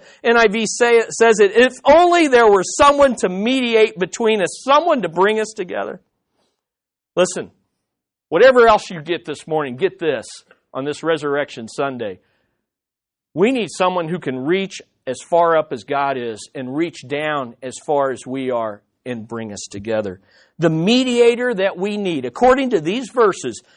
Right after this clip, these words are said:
according to Job's own witness, the mediator we need has at least five characteristics. Let's look at them quickly. A mediator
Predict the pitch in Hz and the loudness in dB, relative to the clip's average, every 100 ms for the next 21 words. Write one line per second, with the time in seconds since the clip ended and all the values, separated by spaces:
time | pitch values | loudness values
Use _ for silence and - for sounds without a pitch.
0 | _ - 156 - 254 294 294 247 175 147 | _ -6 -6 0 2 4 2 -2 -4 0
1 | 233 254 262 220 233 240 208 208 175 160 | 2 4 2 0 0 0 0 -2 -2 -6
2 | - _ _ 170 170 180 254 285 254 233 | -8 _ _ -4 -2 -2 -2 0 2 2
3 | 220 202 208 196 208 180 139 131 131 _ | 2 2 0 -2 -2 0 -2 -6 -12 _
4 | _ _ _ 190 175 165 180 185 - 180 | _ _ _ 0 2 0 -2 -4 -2 0
5 | 185 190 202 170 - 170 160 139 - 175 | 0 -2 -2 -2 -2 -2 -2 -6 -4 -6
6 | - 208 208 180 170 208 185 170 156 156 | -2 0 0 -2 -2 -2 0 0 0 0
7 | 214 262 247 214 202 202 202 | -2 -2 2 4 6 4 0